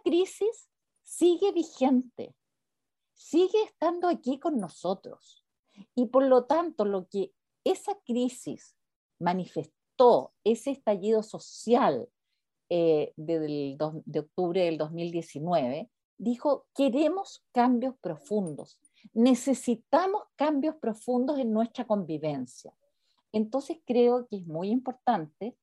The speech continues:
mostrarle a la ciudadanía cómo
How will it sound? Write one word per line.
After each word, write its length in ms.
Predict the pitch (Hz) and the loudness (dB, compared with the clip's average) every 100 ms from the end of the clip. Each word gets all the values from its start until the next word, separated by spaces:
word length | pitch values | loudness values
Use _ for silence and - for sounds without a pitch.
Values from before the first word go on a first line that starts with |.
| _ _ - | _ _ -6
mostrarle 1080 | 180 185 - - 208 349 381 202 143 135 _ | -4 -4 -10 -4 2 4 4 0 -6 -8 _
a 80 | 165 | -8
la 120 | 175 | -8
ciudadanía 720 | 175 180 170 156 151 180 214 214 | -8 -6 -2 -2 -4 -2 -4 2
cómo 460 | 254 220 151 127 | 4 4 0 -10